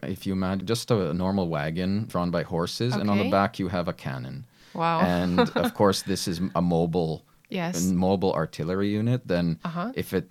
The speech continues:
Speaker 1: it cannot be breached by horses or infantry. And at the same time, you're firing at them. And this, you have to realize at the time, has an en-, enormous also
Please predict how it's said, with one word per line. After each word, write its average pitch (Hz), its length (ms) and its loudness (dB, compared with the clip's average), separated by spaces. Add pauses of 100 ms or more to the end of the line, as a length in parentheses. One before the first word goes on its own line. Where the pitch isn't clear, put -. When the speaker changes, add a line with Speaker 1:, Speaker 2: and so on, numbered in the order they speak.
Speaker 1:
it - 140 -4
cannot 101 280 0
be 82 420 -2 (100)
breached 98 580 0
by 82 300 0
horses 110 720 -2
or 73 520 -6
infantry. 117 760 -2 (180)
And 98 220 2
at 87 100 4
the 107 80 -2
same 98 300 2
time, 92 560 0
you're 87 180 2
firing 90 540 2
at 85 180 -4
them. 82 220 0
And 80 320 -2
this, - 240 -2 (180)
you 90 140 -2
have 87 140 -6
to 87 100 -6
realize 87 480 -2
at - 140 -8
the - 120 -10
time, 82 300 -4
has 85 200 -6
an 82 80 -2
en-, 80 180 -4 (140)
enormous 82 760 -4
also 78 560 -6